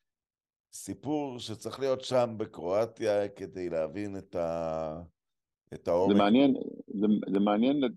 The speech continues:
Speaker 2: לדעת, אולי אתה יכול להרחיב על זה, אה, עד כמה באמת, אה, המלחמה נוכחת בדור הזה של השחקנים, כלומר, גם הצעירים, כלומר, אה,
Speaker 1: אני חושב שאצל הצעירים פחות, אבל הוא היה פליט מגיל חמש עד גיל שמונה.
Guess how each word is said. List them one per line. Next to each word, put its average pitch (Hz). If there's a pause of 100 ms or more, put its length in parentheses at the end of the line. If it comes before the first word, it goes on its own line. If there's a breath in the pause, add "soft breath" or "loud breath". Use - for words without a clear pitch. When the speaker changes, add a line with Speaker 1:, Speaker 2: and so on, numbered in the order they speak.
Speaker 2:
לדעת, 117
אולי 104
אתה 95 (120)
יכול 107
להרחיב 127
על 113
זה, 95 (800)
אה, - (260)
עד 107
כמה 123
באמת, 113
אה, 104
המלחמה 104
נוכחת 104
בדור 95
הזה 98
של -
השחקנים, 95
כלומר, 87
גם 98
הצעירים, 92
כלומר, 85 (680)
אה, 85
Speaker 1:
אני 80
חושב 127
שאצל 147
הצעירים 123
פחות, 127
אבל 98
הוא 117
היה 120
פליט 135
מגיל 90
חמש 85
עד 78
גיל 80
שמונה. 73